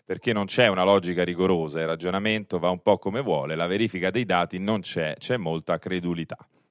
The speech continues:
Questo evidente declino delle capacità logiche tra gli intellettuali dei secoli bui un po' lo ritrovo per esempio nel discorso pubblico, anche nel giornalismo. Il principio di non contraddizione, la logica nell'argomentare, la conse-,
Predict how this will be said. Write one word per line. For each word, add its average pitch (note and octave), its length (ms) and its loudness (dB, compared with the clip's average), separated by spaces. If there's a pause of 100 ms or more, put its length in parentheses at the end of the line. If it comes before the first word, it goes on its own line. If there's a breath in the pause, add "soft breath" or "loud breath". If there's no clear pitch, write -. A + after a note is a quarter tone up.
(840 soft breath)
Questo D#3 320 4
evidente B2 420 4
declino A#2+ 520 4
delle F#2 200 2
capacità G2 420 2
logiche G#2 440 6
tra G2 120 2
gli G2+ 80 0
intellettuali G2+ 1000 2
dei E2+ 140 -2
secoli A2 360 0
bui B2+ 360 0
un G#2+ 120 -2
po' C3 160 8
lo A2 80 8
ritrovo A2+ 380 6
per A2 120 2
esempio F#2+ 380 -2
nel F#2+ 140 0
discorso G#2+ 500 0
pubblico, G2+ 440 2
anche G#2 280 4
nel F#2+ 200 -2
giornalismo. F2+ 840 2 (300 soft breath)
Il G2 120 -10
principio A2 480 -2
di G2+ 100 0
non A2+ 260 -2
contraddizione, A2 1000 2
la E2 100 2
logica F#2+ 400 4
nell'argomentare, F2+ 920 0
la E2 180 -2
conse-, G#2+ 480 -8